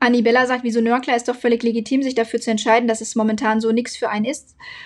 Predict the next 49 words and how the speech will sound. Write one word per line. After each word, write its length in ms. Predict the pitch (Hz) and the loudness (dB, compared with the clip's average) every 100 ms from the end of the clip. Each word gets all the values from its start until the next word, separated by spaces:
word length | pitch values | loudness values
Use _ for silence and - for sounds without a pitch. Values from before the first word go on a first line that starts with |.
| - | -14
War 220 | - 240 240 | 2 4 4
vor 160 | 240 | 0
kurzem 340 | 247 262 - 220 | -2 -2 -2 -2
an 100 | 226 | 2
der 100 | 226 | 4
Mosel, 460 | 247 277 277 277 | 2 0 -4 -2
war 120 | 233 208 | 0 -2
auch 140 | 208 | -4
schön. 420 | - 202 185 202 - - - | -8 -6 -6 -10 -16 -20 -10
Ja, 200 | 285 330 | 0 2
genau, 260 | 311 302 330 | 2 0 0
jeder, 400 | 269 302 311 294 | 0 2 2 2
jeder 220 | 262 277 262 | 0 -2 -2
soll 140 | 262 | -2
das 140 | 254 | -2
für 100 | - | -6
sich 240 | 240 277 - | -8 -8 -8
entscheiden. 500 | 220 - 240 294 349 403 - - - - | -8 -2 -2 -2 -4 -12 -16 -20 -18 0
Ähm, 360 | 269 269 277 - | 2 4 2 2
aber 220 | 262 269 226 | 4 4 2
was, 340 | 247 254 - 240 | 0 -4 -8 -10
ich 160 | 240 - | -10 2
glaube, 260 | 277 294 | 4 4
was 160 | 254 262 | 2 -4
die 100 | 254 | -2
Sabine 400 | 254 - 277 339 | 0 0 0 0
meinte, 360 | 320 302 320 247 | 2 0 0 -4
ist 160 | 277 | -4
einfach 500 | - 269 269 269 269 - - | 0 0 2 2 2 -4 -12
so, 380 | - 269 269 262 - - | -2 0 0 -4 -16 -14
m-, 220 | - 240 - _ _ _ _ 143 151 - - - - | -10 -10 -12 _ _ _ _ -6 -6 -6 -12 -14 -6
du 120 | 254 | -2
bewegst 360 | 294 285 294 - | 2 2 0 -2
dich 160 | 277 | -2
mit 140 | 269 254 | 2 0
Sicherheit 340 | 269 262 233 | 0 2 4
auch 300 | - 254 196 | 4 2 0
in 140 | 170 220 | -4 0
sozialen 480 | 220 - 220 214 | -2 2 2 4
Medien. 400 | 208 208 196 180 | 2 0 -4 -10
Und, 340 | - 226 226 226 - | -6 -2 -2 -2 -2
ähm, 160 | 233 240 | 0 0
dann 120 | 254 | 0
ist 120 | 277 | -2
es 80 | 302 | -6
so, 80 | 285 | -4
dass 160 | 277 | -2
man 120 | 269 254 | -2 0
sagt, 220 | 254 | 0